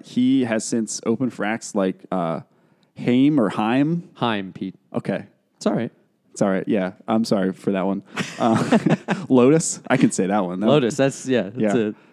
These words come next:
Speaker 2: it's a softball.
Speaker 1: And then played, uh, at,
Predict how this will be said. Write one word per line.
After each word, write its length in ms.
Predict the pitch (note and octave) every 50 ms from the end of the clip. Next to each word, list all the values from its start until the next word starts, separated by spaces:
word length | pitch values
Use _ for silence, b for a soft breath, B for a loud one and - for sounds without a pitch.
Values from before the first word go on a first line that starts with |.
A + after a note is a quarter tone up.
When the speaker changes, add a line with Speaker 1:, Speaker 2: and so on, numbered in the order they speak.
| _ _
Speaker 2:
it's 120 | - - B2
a 220 | A2+ G2+ G#2 G#2+ - - - _ _ _
softball. 480 | - - B2+ G2+ - - G2+ F#2+ - _ _ -
Speaker 1:
And 140 | B2 B2 B2
then 180 | A#2+ A#2 A2+
played, 580 | - - B2+ B2 A#2+ A2+ A2+ A2+ A2+ A2+ G#2 - - -
uh, 240 | G#2 G2 F#2+ F#2+ -
at, 440 | - G#2 G#2 G#2 G2+ - - - -